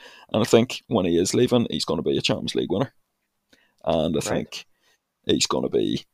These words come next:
Speaker 1: one of the best strikers in the world, 'cause he al-, he already is, but he's only gonna move up in the, up in the rankings because he, he's a phenomenal young prospect. And under the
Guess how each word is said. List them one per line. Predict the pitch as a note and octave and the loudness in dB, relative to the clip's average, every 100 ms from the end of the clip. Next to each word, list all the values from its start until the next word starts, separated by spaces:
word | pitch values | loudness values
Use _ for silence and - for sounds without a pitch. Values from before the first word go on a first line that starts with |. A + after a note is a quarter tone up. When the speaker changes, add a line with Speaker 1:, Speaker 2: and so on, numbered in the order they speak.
| _ _ _ - | _ _ _ -4
Speaker 1:
one | F#2+ | -2
of | E2+ E2 | 0 0
the | A#1 | 0
best | C#2+ | 0
strikers | - B1 - D#2 - - | 0 -2 0 0 0 -2
in | - | -6
the | C#2+ | -2
world, | C#2 C#2+ D2 - _ _ - | -2 -2 -4 -12 _ _ -2
'cause | B2+ | 2
he | F#2+ G2+ | 4 6
al-, | C3 A2+ - | 6 6 6
he | C3+ | 6
already | A2 A#2 E2 | 8 6 4
is, | E2 - | 0 0
but | - | -2
he's | F2+ | -2
only | G2 F#2+ | -2 -2
gonna | D#2 D2 - _ _ _ _ _ _ _ _ _ _ - - _ | -2 -2 -8 _ _ _ _ _ _ _ _ _ _ -20 -20 _
move | - C#3+ A2 G2+ | 2 4 4 4
up | C#2+ - | 0 0
in | F2 | -2
the, | E2+ D#2+ - - - | 0 -2 -4 -8 -2
up | - - | 0 0
in | |
the | E2+ | 0
rankings | D2+ C2+ - A2 | -2 -2 -2 -4
because | - - B1 | -4 -8 -6
he, | A#1+ A1+ | -4 -4
he's | D#2+ | -4
a | - | -6
phenomenal | - D#2+ F#2 D#2+ E2 F2+ - | -6 -4 -4 -4 -2 -2 -2
young | - E2+ E2 | -4 -6 -4
prospect. | - - - - - - | -4 -4 -6 -6 -10 -12
And | - G#1 - - _ - _ _ _ _ - | -12 -12 -12 -18 _ -20 _ _ _ _ 4
under | B2+ B2+ | 8 8
the | A#2+ G2+ D2 | 8 6 4